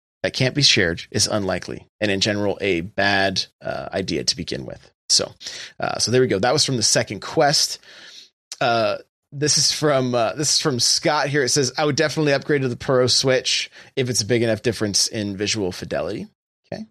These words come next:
Uh, this is from Hayden. It says, "If they do release a more powerful and portable one, I won't be disappointed, and I'll probably end up getting both. Uh, either that, or I'll keep my current Switch as my portable one and the more powerful one as my home console. I actually think it's a good idea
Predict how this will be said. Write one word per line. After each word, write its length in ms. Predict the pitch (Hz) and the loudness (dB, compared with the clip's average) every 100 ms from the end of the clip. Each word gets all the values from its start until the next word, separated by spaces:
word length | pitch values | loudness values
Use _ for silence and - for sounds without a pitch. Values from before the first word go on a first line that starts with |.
| _ _ _ _ _ - | _ _ _ _ _ -4
Uh, 220 | 92 95 | -2 0
this 120 | 127 | 2
is 80 | 139 | 2
from 160 | 143 | 2
Hayden. 300 | 107 139 151 | 2 2 2
It 60 | 139 | 2
says, 320 | - 127 120 | 2 2 2
"If 140 | 131 127 | -2 0
they 100 | 123 | 2
do 200 | 147 233 | 2 2
release 300 | 240 180 160 | 2 2 2
a 20 | |
more 120 | 143 | 0
powerful 480 | - 139 139 147 143 | 2 2 2 0 -2
and 180 | 110 104 | -4 -6
portable 400 | - 185 147 113 | -8 -6 -4 -4
one, 300 | 87 90 - - - | -6 -8 -10 -20 -6
I 120 | - 123 | 0 2
won't 280 | 107 151 | 4 2
be 100 | 208 | 4
disappointed, 600 | 160 143 - - 131 120 | 2 2 2 0 0 0
and 100 | 95 | 0
I'll 100 | 107 | -4
probably 380 | 98 151 180 180 | -2 0 0 0
end 160 | 123 104 | 0 -2
up 120 | - | -2
getting 180 | 101 80 | -4 -6
both. 400 | - 95 - _ _ _ _ - | -6 -8 -8 _ _ _ _ -6
Uh, 220 | - - - - _ _ | -2 -2 -6 -16 _ _
either 380 | - 202 175 165 | 0 2 4 2
that, 440 | 127 123 165 143 - | 2 2 4 2 2
or 160 | 135 | 4
I'll 60 | 120 | 4
keep 220 | - 175 | 2 0
my 120 | 139 | -2
current 300 | - 196 190 | 0 0 2
Switch 360 | - 135 - - | 2 2 2 2
as 180 | 139 120 | 0 2
my 120 | 117 | 0
portable 420 | - 185 160 123 | 2 2 4 2
one 200 | 113 113 | 2 0
and 120 | 117 | 0
the 60 | 123 | 0
more 140 | 113 | 0
powerful 340 | - 151 143 123 | 0 0 2 0
one 160 | 127 | 0
as 100 | 117 | -2
my 120 | 113 | -2
home 180 | 107 101 | -4 -4
console. 540 | 95 - 135 - - - - - - - | -6 -4 -2 -2 -4 -8 -16 -14 -6 -2
I 100 | 120 | 0
actually 400 | 120 190 - 135 | 2 2 2 2
think 160 | 143 | 0
it's 140 | 135 120 | 0 0
a 20 | |
good 160 | 120 | 2
idea 720 | 123 110 - 160 190 131 107 | 2 0 -2 0 4 4 2